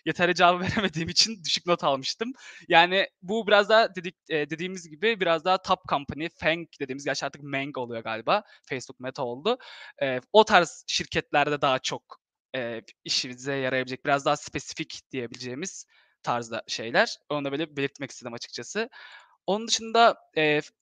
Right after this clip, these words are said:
bas-, bu şeyden bahsetmiştin Selim abi, hani bu süreci,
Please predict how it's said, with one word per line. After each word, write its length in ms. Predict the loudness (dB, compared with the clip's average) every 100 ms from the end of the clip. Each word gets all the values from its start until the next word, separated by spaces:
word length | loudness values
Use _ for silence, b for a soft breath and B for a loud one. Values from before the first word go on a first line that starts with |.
| _ _
bas-, 280 | 2 2 0 _
bu 120 | -2
şeyden 420 | 0 4 6 4 2 -2
bahsetmiştin 480 | -2 -2 -10 -10
Selim 180 | -6 0
abi, 200 | 2 2
hani 260 | -2 -4 -6 _ _
bu 60 | -16
süreci, 600 | -6 -2 0 0 -4 -6